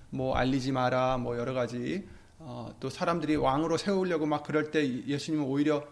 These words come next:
피해 다니셨어요. 근데 이제 때가 되었을 때, 어, 예수님께서 제자들을 시키셔서, 어, 나귀의 새끼,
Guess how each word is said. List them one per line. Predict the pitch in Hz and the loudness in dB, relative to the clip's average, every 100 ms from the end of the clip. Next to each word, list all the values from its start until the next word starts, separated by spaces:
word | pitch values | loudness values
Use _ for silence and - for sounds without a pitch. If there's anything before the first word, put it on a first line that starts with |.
| - - - - | -20 -20 -20 -12
피해 | - - 277 | -4 0 2
다니셨어요. | 226 165 135 123 131 120 | 2 0 -2 -6 -6 -4
근데 | 131 135 | -2 -2
이제 | 139 143 | -2 -2
때가 | - 269 262 | 2 4 4
되었을 | 185 151 - 117 - | 2 2 0 -6 -2
때, | 180 180 - - - - | -2 -2 -12 -20 -20 -14
어, | 127 123 | -8 -6
예수님께서 | 135 - 139 135 127 117 160 180 - - - - - - - - - - - - - | -6 -4 -4 -4 -8 -6 -6 -6 -12 -20 -20 -20 -20 -20 -20 -20 -20 -20 -18 -18 -16
제자들을 | - 165 151 165 156 | -4 0 2 4 4
시키셔서, | 151 - 151 135 123 160 196 - - - - - | 2 0 -4 -4 -2 0 -2 -4 -20 -20 -20 -16
어, | 123 123 117 123 - - - - | -12 -10 -10 -14 -16 -20 -20 -10
나귀의 | 143 139 143 143 156 143 139 | 0 4 4 4 0 2 0
새끼, | - 233 233 135 95 | -2 -4 -2 -4 -6